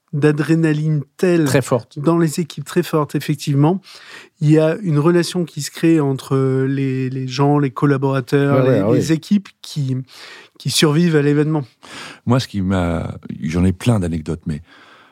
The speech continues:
Speaker 3: par exemple, les, les qualifs pour les, pour les J O en natation, à la grande époque de la, la grande équipe de France de natation, où Alain Bernard, il y avait Alain Bernard.
Speaker 2: Oui,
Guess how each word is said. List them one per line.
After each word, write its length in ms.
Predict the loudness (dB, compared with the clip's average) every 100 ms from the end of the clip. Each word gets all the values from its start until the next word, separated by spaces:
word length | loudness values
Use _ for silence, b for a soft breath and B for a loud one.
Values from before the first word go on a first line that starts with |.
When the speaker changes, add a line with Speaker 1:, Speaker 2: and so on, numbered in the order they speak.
| b
Speaker 3:
par 120 | 0
exemple, 220 | 0 0
les, 240 | -2 0 0
les 140 | -2
qualifs 340 | 0 0 -2 -4
pour 140 | -2
les, 240 | 0 0
pour 200 | -2 -2
les 160 | 0 0
J 240 | -2 0 0
O 240 | 0 -2
en 80 | -2
natation, 540 | -4 -4 -2 -2 -2 -4 B B B B -6
à 60 | -2
la 100 | 0
grande 240 | 2 0
époque 360 | 0 -2 -2 -2
de 180 | -4 -2
la, 220 | -4 -4
la 60 | -4
grande 160 | -4
équipe 140 | -4 -4
de 60 | -4
France 220 | -4 -4
de 260 | -2 -4 -4
natation, 460 | -4 -4 -2 -4 -4 -4
où 140 | 0
Alain 160 | 2 2
Bernard, 360 | 0 0 0
il 60 | -2
y 20 |
avait 120 | -4
Alain 120 | -6 -6
Bernard. 280 | -2 0
Speaker 2:
Oui, 60 | 0